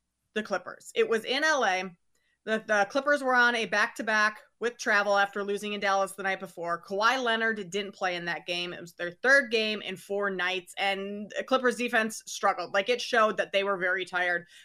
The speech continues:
O K C shot over fifty-eight percent from the field, over forty-seven, seven percent from deep. Uh, L A also turned the ball over fifteen times, led to a ton of easy baskets for the Thunder. So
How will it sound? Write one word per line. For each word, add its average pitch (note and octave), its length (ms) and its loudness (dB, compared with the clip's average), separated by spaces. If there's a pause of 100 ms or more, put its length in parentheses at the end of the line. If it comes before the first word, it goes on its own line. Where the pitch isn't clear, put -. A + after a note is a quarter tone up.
O A3+ 100 2
K A#3+ 180 2
C A#3 220 -4
shot A3 300 4
over A3 240 2
fifty-eight A3 420 -4
percent G3+ 460 -2
from F#3+ 180 -6
the F3 60 -16
field, A#3 460 0 (280)
over A3 240 2
forty-seven, G#3 960 -2
seven G#3+ 320 -2
percent G3+ 460 -4
from F3 220 -6
deep. A3 300 -4 (380)
Uh, F#3 240 6 (280)
L A#3 160 6
A A3+ 60 6
also A3+ 220 0
turned A3 240 -2
the G3 40 -4
ball G3 280 4
over C4+ 200 2
fifteen C4+ 460 -2
times, C4 440 0
led G#3 160 0
to F#3+ 80 -4
a F3+ 60 -4
ton A#3+ 440 2
of G#3 100 -2
easy G3 240 -4
baskets F#3 520 0 (100)
for G3 140 2
the F3 120 -8
Thunder. F3+ 480 0
So F#3+ 380 2